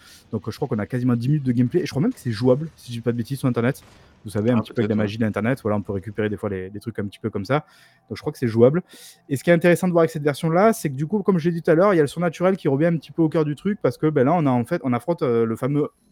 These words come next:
Speaker 1: l'homme au crochet. C'est en fait une sorte de fantôme qui vous pourchasse et qui vous poursuit, avec toujours un petit peu l'idée du mec qui vous poursuit. On sait ça, on,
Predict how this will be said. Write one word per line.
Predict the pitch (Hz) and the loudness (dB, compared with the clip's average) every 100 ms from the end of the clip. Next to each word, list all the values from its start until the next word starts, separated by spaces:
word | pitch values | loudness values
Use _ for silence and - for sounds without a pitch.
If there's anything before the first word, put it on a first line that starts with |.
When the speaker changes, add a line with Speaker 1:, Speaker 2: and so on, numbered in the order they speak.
| _ 127 | _ -4
Speaker 1:
l'homme | 139 139 | -2 -2
au | |
crochet. | 123 135 - 165 _ _ _ | -2 -6 -4 -8 _ _ _
C'est | - | -8
en | 117 | -4
fait | 156 | -2
une | 151 | -2
sorte | 147 131 | -2 -2
de | |
fantôme | 123 160 151 160 185 | 0 0 4 4 4
qui | 185 127 | -2 -4
vous | 123 | -4
pourchasse | 123 - - 160 | -6 -8 -4 -4
et | 123 | -4
qui | - | -8
vous | 120 | -8
poursuit, | 120 131 - | -6 -10 -4
avec | 185 120 | -4 -4
toujours | 117 120 | -8 -4
un | 123 | -4
petit | - | -6
peu | 127 | -4
l'idée | 123 110 120 | -4 -2 -4
du | 110 | 0
mec | 120 120 | -2 -2
qui | 113 | -10
vous | 107 | -12
poursuit. | 113 - 156 147 | -12 -10 -10 -10
On | 104 | -12
sait | - 120 | -8 -10
ça, | - | -6
on, | 107 95 | -6 -6